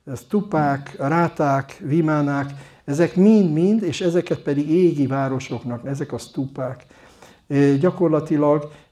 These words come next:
ez, amit itt látunk középen, ez égi városnak hívják.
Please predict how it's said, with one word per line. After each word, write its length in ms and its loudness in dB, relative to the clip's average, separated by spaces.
ez, 200 -2
amit 240 0
itt 140 -4
látunk 320 -2
középen, 840 2
ez 260 -4
égi 600 0
városnak 760 -10
hívják. 640 -12